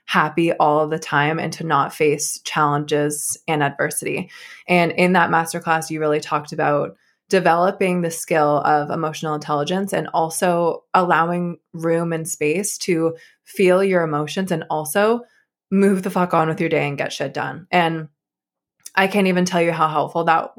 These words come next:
has been for me this year. I've watched that masterclass again several times and just reminded myself that I can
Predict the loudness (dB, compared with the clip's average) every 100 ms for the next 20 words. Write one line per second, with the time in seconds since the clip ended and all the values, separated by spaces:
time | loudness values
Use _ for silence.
0 | -2 0 2 0 0 -2 -2 2 2 0
1 | 0 -2 0 2 4 2 0 -8 -18 0
2 | 0 0 0 2 2 2 -2 0 -4 -4
3 | -6 -6 -4 -2 -2 -4 -4 -2 -2 -4
4 | -2 -2 -2 -8 -10 -8 -4 -4 -4 -4
5 | -6 -4 -6 0 0 0 -2 _ _ _
6 | _ -2 2 2 0 -8 -4 -2 0 0
7 | -2 -4 -8